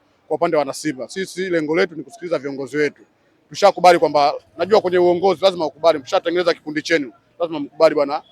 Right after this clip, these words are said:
huyu ndio kiongozi, tumsikilize na anatuambia nini, kitu gani.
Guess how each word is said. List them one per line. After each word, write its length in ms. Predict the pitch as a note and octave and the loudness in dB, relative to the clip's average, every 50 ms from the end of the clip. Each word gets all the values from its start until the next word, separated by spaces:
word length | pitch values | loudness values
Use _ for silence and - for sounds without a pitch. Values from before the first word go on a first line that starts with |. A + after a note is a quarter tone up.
| _ _ | _ _
huyu 120 | F#3+ G3+ | -8 -4
ndio 120 | E3+ E3 | -4 -4
kiongozi, 460 | D3 - D#3 D#3 D3+ D#3 G3 G#3+ G3+ - | -4 -4 -4 -4 0 2 2 2 2 0
tumsikilize 500 | D#3 E3 C#3+ - - E3+ F#3+ D#3+ E3 D3 | -6 -16 -18 -14 -10 -8 -4 -2 -2 -2
na 180 | C#3+ D3+ D#3+ - - - - _ _ _ - | -2 -4 -6 -6 -12 -20 -20 _ _ _ -8
anatuambia 440 | D3 C#3+ - D3 D3 C#3+ D3+ D3 D3+ | -6 -4 -4 -4 -4 0 0 0 0
nini, 380 | F3 G3+ A3 A3 A3 G#3+ - _ _ _ _ | 2 0 -2 -2 -4 -8 -12 _ _ _ _
kitu 180 | - - D3+ D#3 | -14 -12 -4 2
gani. 420 | E3 F3+ G3 G#3 G#3+ G#3 G3+ F#3+ | 6 8 8 8 6 4 -2 -8